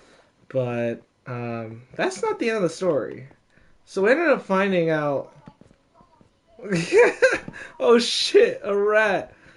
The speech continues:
Uh, I ended up, we ended up finding out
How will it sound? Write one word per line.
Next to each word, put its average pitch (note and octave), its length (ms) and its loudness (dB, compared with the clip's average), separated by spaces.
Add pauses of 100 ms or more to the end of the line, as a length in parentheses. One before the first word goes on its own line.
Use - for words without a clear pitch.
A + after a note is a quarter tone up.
(300)
Uh, F3 180 2
I G#3+ 140 4
ended A#4 260 2
up, - 140 -6
we F#3+ 160 0
ended C4+ 160 2
up A#3+ 100 -2
finding G#3+ 520 -4
out G3+ 380 -2